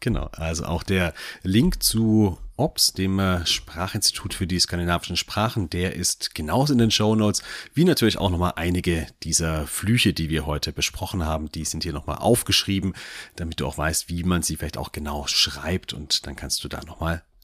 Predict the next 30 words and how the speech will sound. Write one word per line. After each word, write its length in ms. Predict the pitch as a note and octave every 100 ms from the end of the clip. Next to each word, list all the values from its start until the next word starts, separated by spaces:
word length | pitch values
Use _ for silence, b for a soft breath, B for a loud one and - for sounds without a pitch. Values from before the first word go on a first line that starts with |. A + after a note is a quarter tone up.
| -
nachschauen. 640 | D2+ - - - - - _ _ _
Ja, 160 | F#3 A2+
und 80 |
wenn 120 | F#2+ F2+
du 200 | C#3 F#3
jetzt 120 | -
noch 120 | F#2+
ein 140 | G2+
Schimpfwort 460 | - A#2 A#2+ F#2 -
kennst, 400 | - A2 D3+ -
das 220 | F#2 -
wir 160 | F#2+ F2
nicht 380 | F2+ E3+ - -
genannt 400 | G2+ B2+ G3 E2+
haben, 200 | D#2+ E2
das 160 | F2
dir 140 | - G#2+
aber 220 | G2 F2
wichtig 400 | G3+ - F3 -
erscheint, 560 | - - - - - -
dann 320 | - F#2+ D3+
schreibe 420 | F3 - G#2+ D#3 G#1+
auch 160 | -
gerne 300 | - F2 F#2+
an 160 | E2 E2+ -
elchkuss 600 | E2 D#2+ - D2+ - - -
at 280 | D3+ - -
elchkuss 500 | - D#2 - - -
punkt 500 | - - - - - - _ _ -
de. 560 | E2 G#2 - F#2+ -